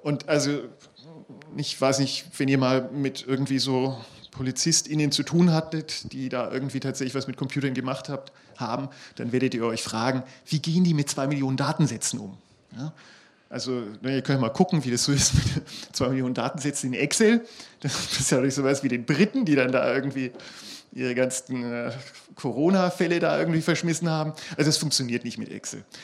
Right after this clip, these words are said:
Dafür gibt's Fallbearbeitungen. Ja, die führende Firma dafür in Deutschland heißt übrigens Rola. Und,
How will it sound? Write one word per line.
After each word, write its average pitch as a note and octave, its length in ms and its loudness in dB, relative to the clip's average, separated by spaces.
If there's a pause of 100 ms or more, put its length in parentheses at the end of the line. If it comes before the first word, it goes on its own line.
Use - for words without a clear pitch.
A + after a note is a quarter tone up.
Dafür F#3+ 320 8
gibt's C#3 300 4
Fallbearbeitungen. A2+ 960 -4 (1120)
Ja, A2+ 180 -8
die - 140 -10
führende A#2+ 320 0
Firma C#3 340 0
dafür A2+ 500 -2
in A2+ 140 -8
Deutschland A2+ 400 -6
heißt A2 200 -4
übrigens A2 240 -6
Rola. C#3+ 640 4 (680)
Und, G#2+ 280 -16